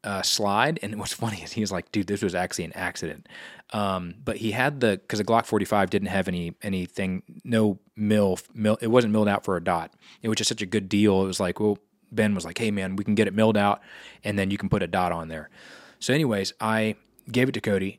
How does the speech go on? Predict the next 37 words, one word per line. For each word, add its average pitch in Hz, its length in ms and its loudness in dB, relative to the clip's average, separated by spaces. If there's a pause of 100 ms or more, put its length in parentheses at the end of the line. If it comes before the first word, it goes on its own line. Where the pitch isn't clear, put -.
and 107 140 -4
Cody 123 480 4 (160)
mills 123 400 6
it 104 120 2
out, 123 380 2
but 107 120 0
he 104 200 -2
messed 110 400 2
up 113 180 0
on 110 120 2
the 95 40 0
dimensions. 101 600 -2
So 110 240 2
it 104 80 -2
actually, 117 540 2 (300)
where 120 200 6
the 131 100 8
rear 113 260 8
sight 113 340 2
goes, 156 440 4 (640)
that 120 260 6
was 123 220 4
the 104 120 0
back 107 420 2
side 104 440 -2
of, 104 360 -6
he, 120 240 0
like, 101 160 -2
had 120 240 0
it 98 80 -4
milled 104 560 2
where 107 120 6
the 92 120 0
back 104 400 -2
sight 101 400 0
usually 101 400 -2
goes. 104 480 -2